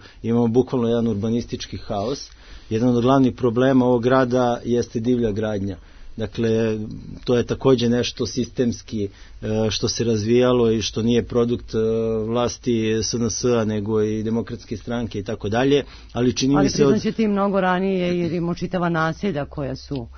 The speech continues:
Speaker 1: Tako je,
Speaker 2: rađena
Speaker 1: tako je,
Speaker 2: tako.
Speaker 1: ali ja pre svega mislim o tom nekom, e, e,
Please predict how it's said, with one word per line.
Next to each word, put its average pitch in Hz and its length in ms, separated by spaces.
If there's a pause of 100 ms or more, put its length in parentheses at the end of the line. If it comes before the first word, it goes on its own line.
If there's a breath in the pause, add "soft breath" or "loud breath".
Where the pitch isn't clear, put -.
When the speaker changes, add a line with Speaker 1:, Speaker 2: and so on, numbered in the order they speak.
(240 soft breath)
Speaker 1:
Tako 151 340
je, 190 40
Speaker 2:
rađena 147 200
Speaker 1:
tako 151 140
je, 175 40
Speaker 2:
tako. 160 80
Speaker 1:
ali 156 280 (340)
ja 165 160
pre 165 160
svega 156 300
mislim 151 320
o 135 40
tom 147 220
nekom, 143 420
e, 139 40 (800 loud breath)
e, 135 260